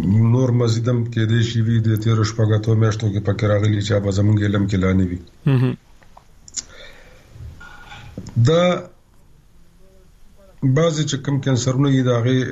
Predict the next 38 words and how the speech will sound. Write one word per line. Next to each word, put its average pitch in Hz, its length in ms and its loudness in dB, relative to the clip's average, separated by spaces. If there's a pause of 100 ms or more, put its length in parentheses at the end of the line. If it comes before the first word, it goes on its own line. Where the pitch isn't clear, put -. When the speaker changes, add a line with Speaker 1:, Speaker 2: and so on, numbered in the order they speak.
(180)
Speaker 1:
موږ 113 120 2
سره 110 220 2
مکمل 110 460 2
علاج 110 300 2
هم 110 100 2
شته. 113 220 -4 (360)
Speaker 2:
مهم. 131 340 2 (1500)
Speaker 1:
او 101 200 0 (120)
هغه 107 580 0
سړی 107 220 2
خپل 107 420 -2
عادي 101 300 0
عمر 104 280 2
ټول 98 300 -2
تېرولی 92 480 0
شي 90 160 -4
ورسره. 85 380 -2 (300)
Speaker 2:
صحیح، 139 520 0
لکه 131 240 -2
د 131 180 0
پروسټیټ 139 480 0 (100)
د 127 260 -2 (180)
سړي 123 340 0
که 120 100 0
نه، 165 140 0 (160)
د 135 40 -2
Speaker 1:
آه، 139 120 2
Speaker 2:
انسان. 92 260 -2 (140)
Speaker 1:
بالکل. 107 360 -2 (280)
Speaker 2:
یا 143 140 2
د 139 40 -4
Speaker 1:
بالکل. - 140 0
Speaker 2:
سینې 147 260 0
Speaker 1:
دا 131 60 0
Speaker 2:
سرطان 127 480 -2
شو، 139 300 -2
د 135 80 -4
ښځو. 135 360 -2